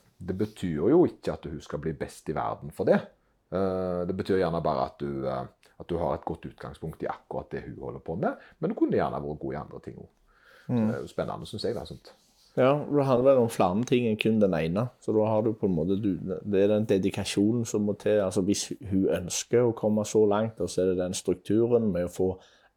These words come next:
Speaker 2: inn alle treningstimene som skal til. Det er vel mer enn kun den ene tingen som at, eh,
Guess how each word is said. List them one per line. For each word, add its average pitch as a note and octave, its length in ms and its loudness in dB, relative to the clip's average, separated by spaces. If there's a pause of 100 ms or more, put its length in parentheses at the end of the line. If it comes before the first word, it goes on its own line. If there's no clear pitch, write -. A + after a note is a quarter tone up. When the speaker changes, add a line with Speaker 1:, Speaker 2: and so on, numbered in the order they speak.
Speaker 2:
inn A2+ 260 4
alle F#2+ 280 2
treningstimene G2+ 800 0
som F#2+ 140 -4
skal - 160 -2
til. G#2+ 300 0 (640)
Det - 80 4
er - 0 -
vel G#2+ 320 8
mer A2 300 2
enn A2 60 0
kun A2 200 2
den G#2+ 140 4
ene F#2+ 200 2
tingen A2 320 2
som G2+ 240 4
at, F#2 200 -4
eh, F#2+ 240 4